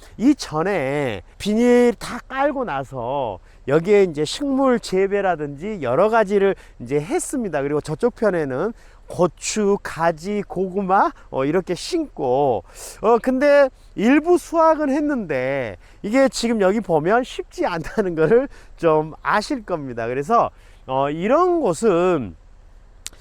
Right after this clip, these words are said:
도시에서 뭐 일주일에 한 번 정도 이렇게 와서 하기가, 여기만 봐도 한 대략 한 육백 평 정도 됩니다. 전체 사천오백 평 중에. 그래서 이게 쉽지는 않습니다. 근데, 어, 여기에 귀농을 해서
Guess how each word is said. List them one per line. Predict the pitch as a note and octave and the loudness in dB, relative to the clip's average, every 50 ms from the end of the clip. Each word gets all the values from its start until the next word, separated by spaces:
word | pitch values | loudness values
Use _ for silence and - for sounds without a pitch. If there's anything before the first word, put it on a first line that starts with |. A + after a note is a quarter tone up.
| - - - - | -20 -20 -20 -14
도시에서 | - - C4+ D4 - - - D#4+ E4 D#4+ D4+ C4 - A#3+ A#3+ A#3+ A#3+ A#3+ A#3+ A#3+ A3 | -4 0 0 2 2 2 0 2 2 2 2 0 2 4 4 6 6 6 6 4 2
뭐 | F#3+ D#3 D3 | 0 -2 -4
일주일에 | C#3+ D3+ F3+ A3+ A#3 G#3 - - C4 C4+ C4 A#3+ B3 | -4 -2 -2 -2 -2 -4 -6 -6 -4 -4 -2 -2 -2
한 | G#3+ - - F4+ F#4 F4 | -2 -4 -6 -12 -12 -6
번 | D#4+ D#4+ D#4 C4+ | -4 -4 -4 -4
정도 | A3+ A3+ E3+ D3 C3+ B2+ B2 E3+ A3 A#3+ A#3 - - - - - - | -4 -6 -6 -6 -6 -6 -4 -2 -2 -2 -4 -6 -14 -20 -20 -18 -10
이렇게 | - E3+ G#3+ C#4 - - D4 | -6 -2 -2 -2 -2 -2 -4
와서 | E4 D#4 A#3+ E3+ C#3 B2+ B2+ - - G#3 G3+ G3+ G#3 | -2 -2 -2 -2 -4 -4 -6 -8 -4 -2 0 0 -2
하기가, | F3+ - - C4+ B3 D4+ C#4+ A3+ G3 D#3 C#3 D3+ D#3+ D#3 C3 G2+ - - - - - - D3+ | -2 -6 -12 -10 -8 -8 -6 -2 0 2 4 4 4 4 4 0 -2 -8 -20 -20 -14 -4 0
여기만 | E3 E3+ F#3+ G3 B3 D#4+ E4 F4+ F#4 E4+ | 2 2 2 2 0 -2 -2 -2 -4 -6
봐도 | - G3+ G3 G#3 A3 G3 A#3+ A#3 | -6 -6 -4 -4 -4 -4 -2 -4
한 | G#3+ G3 A3 A3+ A3 | -2 -2 -2 -4 -4
대략 | - - E3+ G#3 A#3 A#3+ B3+ A#3+ G#3+ | -4 -4 -2 -2 0 2 0 0 0
한 | A#3 A3 F3+ C#3 | 0 -4 -4 -8
육백 | C3 - - C#4 D#4 - | -10 -8 -4 -6 -6 -4
평 | - D4 D#4 C4+ | -4 -6 -6 -4
정도 | A#3+ G3+ F3+ D3 | -6 -8 -10 -12
됩니다. | - C3 B2 B2+ B2+ A#2 A#2+ G#2+ G2 - - - - - | -12 -12 -10 -10 -8 -8 -8 -10 -10 -12 -20 -20 -20 -14
전체 | - E3+ F3+ E3+ G3+ | -10 -10 -8 -8 -8
사천오백 | - - B3+ C4+ - - A#3+ F#3+ E3 F3 F#3 G3 - | -10 -8 -10 -10 -8 -8 -8 -6 -4 -2 -2 -2 -4
평 | - F#3 F3 D#3+ C#3+ | -4 -8 -8 -8 -8
중에. | - D3+ D#3+ D3 A#2+ G2+ G#2+ C#3 G3+ A#3+ - - - - - | -10 -10 -10 -8 -8 -6 -6 -6 -6 -6 -8 -12 -20 -18 -10
그래서 | - D#3 C#3+ E3 | -10 -6 -4 -4
이게 | D#3 D#3 | -4 -4
쉽지는 | F#3 - - - E4 - - - F4 F4 F4+ E4+ | -6 -8 -6 -8 -8 -8 -6 -4 -4 -2 -2 -2
않습니다. | - C#3+ C3+ C3+ C3+ - F#3 F#3 F3 D#3+ | -4 -4 -6 -8 -10 -12 -12 -6 -6 -4
근데, | D#3 D#3+ F3+ G3 B3 C#4 D4 D4 - - - - - - | -4 -2 2 4 4 4 4 2 -2 -14 -20 -20 -10 -6
어, | B2 C3+ C#3+ | -4 -2 2
여기에 | D3+ E3+ G3+ G#3+ G#3 D4+ G3+ F#3+ - | 4 4 4 4 2 0 0 0 -4
귀농을 | - - A#3 C4 C4+ D#4 D4+ D4 D4 C4+ | -10 -6 -4 -2 -2 -2 -2 -2 -2 -2
해서 | E4 F#4 - - C4+ F3+ A#2+ A#2+ C3 C#3+ D3 C3+ A2 F#2 | -2 -4 -4 -4 -4 -2 -2 0 0 2 2 2 0 -2